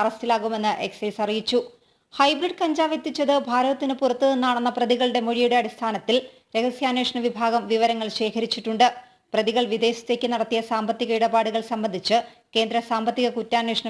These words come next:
വിഭാഗം അന്വേഷിച്ചേക്കും. പിടിയിലായ തസ്ലീമ സുൽത്താന ചോദ്യം ചെയ്യലിൽ സിനിമാ മേഖലയുമായി ബന്ധപ്പെട്ട് നൽകിയ മൊഴികളുടെ വിശദാംശങ്ങളും ശേഖരിച്ചിട്ടുണ്ട്. ചെന്നൈയും ബംഗളൂരുവും കൊച്ചിയും കേന്ദ്രീകരിച്ച് പ്രവർത്തിക്കുന്ന ലഹരി സംഘത്തിന്റെ മുഖ്യ കണ്ണിയാണ്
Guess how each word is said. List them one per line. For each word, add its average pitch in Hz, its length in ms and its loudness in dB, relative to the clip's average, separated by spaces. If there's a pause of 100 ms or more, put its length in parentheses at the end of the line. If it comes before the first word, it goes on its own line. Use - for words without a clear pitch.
വിഭാഗം 202 360 -2 (120)
അന്വേഷിച്ചേക്കും. 214 600 -2 (560)
പിടിയിലായ 330 420 4 (100)
തസ്ലീമ 294 340 -2 (140)
സുൽത്താന 277 340 -2 (180)
ചോദ്യം 254 360 -2
ചെയ്യലിൽ 247 280 0 (380)
സിനിമാ 262 320 2
മേഖലയുമായി 269 680 0
ബന്ധപ്പെട്ട് 247 460 -2
നൽകിയ 240 320 0
മൊഴികളുടെ 240 460 2
വിശദാംശങ്ങളും 220 680 0 (120)
ശേഖരിച്ചിട്ടുണ്ട്. 220 720 0 (520)
ചെന്നൈയും 240 440 0
ബംഗളൂരുവും 254 580 2
കൊച്ചിയും 254 400 0
കേന്ദ്രീകരിച്ച് 240 580 -2
പ്രവർത്തിക്കുന്ന 233 520 0 (140)
ലഹരി 233 360 0
സംഘത്തിന്റെ 220 480 -6
മുഖ്യ 233 280 -2
കണ്ണിയാണ് 220 400 0